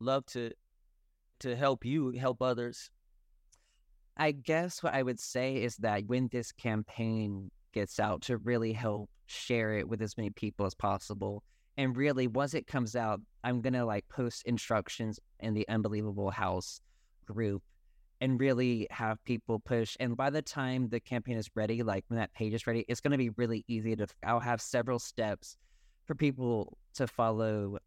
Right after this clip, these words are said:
Speaker 2: this campaign and spread awareness to this. Yeah, so that would just be such a help to, I think if everyone in the Unbelievable House group, all one hundred ninety something people, sh-, like, share with so many different people. Like, it would just,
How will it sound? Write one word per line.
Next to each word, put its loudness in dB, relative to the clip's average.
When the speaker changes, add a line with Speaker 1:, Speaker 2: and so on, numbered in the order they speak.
Speaker 2:
this 0
campaign 0
and -4
spread 0
awareness -4
to 0
this. -4
Yeah, 2
so -2
that 2
would 0
just -8
be 0
such -2
a 0
help 0
to, -2
I -2
think 2
if -2
everyone 0
in -4
the -6
Unbelievable -2
House 0
group, -4
all 4
one 0
hundred 0
ninety -2
something -2
people, -4
sh-, -18
like, 0
share 2
with 0
so 2
many 2
different -2
people. -2
Like, -2
it 2
would 2
just, -4